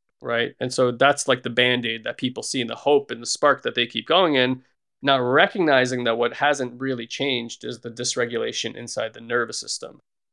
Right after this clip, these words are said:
and that the mind cannot, by its nature, literally cannot calm down until the dysregulation has been, uh, has been corrected in some way in here, okay?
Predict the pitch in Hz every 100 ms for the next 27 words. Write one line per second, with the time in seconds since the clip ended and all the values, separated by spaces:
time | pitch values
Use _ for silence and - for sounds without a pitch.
0 | _ 131 123 113 117 123 131 156 156 131
1 | 117 - - - 147 135 147 131 113 -
2 | - _ _ - 120 120 - 120 123 151
3 | - - - 123 147 127 117 110 - 170
4 | 175 185 127 117 - _ _ _ - 135
5 | 143 170 190 202 135 117 120 131 _ _
6 | _ _ 135 131 131 120 131 139 131 123
7 | 120 117 113 110 117 117 117 - 113 113
8 | - - _ 127 123 117 117 - 123 -
9 | 113 113 117 - 92 95 - 117 110 -
10 | _ _ _ _ _ _ _ 131 123 143